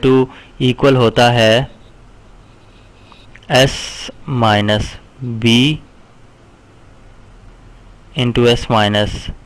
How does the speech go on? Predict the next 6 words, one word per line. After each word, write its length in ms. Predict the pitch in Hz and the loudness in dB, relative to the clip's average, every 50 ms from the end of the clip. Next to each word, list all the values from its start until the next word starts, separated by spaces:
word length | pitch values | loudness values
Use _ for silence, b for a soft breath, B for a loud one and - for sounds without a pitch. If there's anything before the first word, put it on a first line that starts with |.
| - - - - | -20 -20 -20 -16
C 220 | - - 123 120 123 131 147 151 - - - - - - - - - - - - - - - - - - - - 123 | -8 -4 -2 0 0 0 -2 -4 -6 -12 -20 -20 -20 -20 -20 -20 -20 -20 -20 -20 -20 -20 -20 -20 -20 -20 -14 -8 -4
divided 500 | 117 113 110 104 107 110 123 123 123 123 | 0 0 2 2 2 2 0 -2 0 2
by 320 | 117 110 110 110 117 127 - - - - - - - - - - - - - 127 | 2 4 4 2 2 0 -4 -10 -18 -20 -20 -20 -20 -20 -20 -20 -20 -20 -14 -12
B 340 | 110 107 110 120 117 120 131 | -12 -4 0 2 2 2 2
सी 260 | - - 127 110 107 101 - | 0 -2 -2 -2 -2 0 2
का 140 | 117 110 110 | 2 4 4